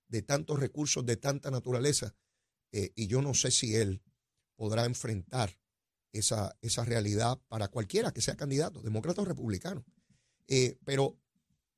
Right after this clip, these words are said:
independientemente de eso, el goodwill o, o lo que él pueda procurar para sí como candidato, de alguna manera va a tratar de transferírselo a otra persona, sea Kamala o quien sea,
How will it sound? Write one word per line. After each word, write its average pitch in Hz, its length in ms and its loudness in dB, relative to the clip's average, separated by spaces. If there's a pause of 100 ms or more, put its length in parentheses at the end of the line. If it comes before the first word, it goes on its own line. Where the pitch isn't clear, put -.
(140)
independientemente 196 920 4
de 220 200 2
eso, 131 380 2 (120)
el 127 140 -2
goodwill 190 640 2 (220)
o, - 220 -6
o 127 120 -2
lo 123 160 0
que 147 120 2
él 180 120 2
pueda 190 400 0
procurar 147 840 0 (580)
para 127 260 2
sí - 340 8 (100)
como 131 260 -2
candidato, 131 720 0 (480)
de 151 100 2
alguna 170 280 2
manera 190 320 2
va 147 120 4
a 139 40 0
tratar 175 320 0
de 180 120 2
transferírselo 151 720 2
a 127 60 4
otra 156 240 0
persona, 156 500 4
sea 127 220 2
Kamala 151 420 2
o 120 160 2
quien 120 160 -2
sea, 120 400 4